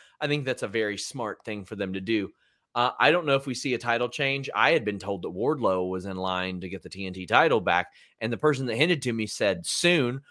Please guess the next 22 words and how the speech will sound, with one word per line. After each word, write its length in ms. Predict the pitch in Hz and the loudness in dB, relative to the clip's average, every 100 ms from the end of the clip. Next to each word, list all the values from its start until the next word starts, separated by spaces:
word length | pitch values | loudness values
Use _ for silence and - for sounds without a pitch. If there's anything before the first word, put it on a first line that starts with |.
| _ - | _ 2
Well, 100 | 175 | 6
they 100 | 160 | 8
said 220 | 240 208 | 8 8
it 100 | 175 | 8
before 340 | 143 151 135 | 4 4 6
Wednesday, 380 | 151 196 147 135 | 6 4 6 4
so 220 | 139 110 | 4 2
I 200 | 98 95 | 2 2
assumed 360 | 101 - 123 131 | 0 -2 -4 -4
it 60 | |
was 160 | 143 135 | -6 -4
coming 260 | 151 165 147 | 0 0 0
Wednesday. 560 | 180 214 127 80 - _ _ _ | -2 -2 -2 -2 -4 _ _ _
Then 120 | 92 95 | -10 -6
they're 160 | 101 | -2
like, 180 | 101 160 | -2 -2
"Well, 280 | 392 403 403 | 0 0 2
maybe 280 | 254 226 190 | 2 2 4
Revolution 720 | 175 143 131 120 110 117 98 | 6 6 4 2 0 -2 -4
or 80 | 87 | -6
sooner." 520 | - 95 85 73 - _ _ _ _ - | -6 -4 -4 -8 -10 _ _ _ _ 4
But 440 | 143 131 131 - | 8 10 10 6